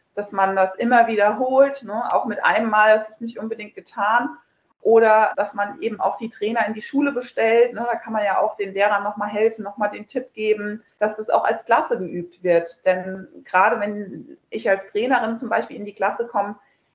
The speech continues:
ich tue jeden gleich behandeln. Ob er jetzt Opfer oder Mobber ist, ich weiß das ja auch nicht. Ich komme ja jetzt nicht in die Klasse und weiß, der ist Mobber, der ist Opfer, ne?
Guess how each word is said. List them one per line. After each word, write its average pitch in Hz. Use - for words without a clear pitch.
ich 233
tue 254
jeden 226
gleich 180
behandeln. 165
Ob -
er 202
jetzt 196
Opfer 220
oder 190
Mobber 226
ist, 233
ich -
weiß 190
das -
ja 151
auch 165
nicht. 160
Ich -
komme 214
ja 202
jetzt 190
nicht 226
in 202
die 180
Klasse 214
und 220
weiß, 190
der 202
ist -
Mobber, 220
der 196
ist -
Opfer, 226
ne? 208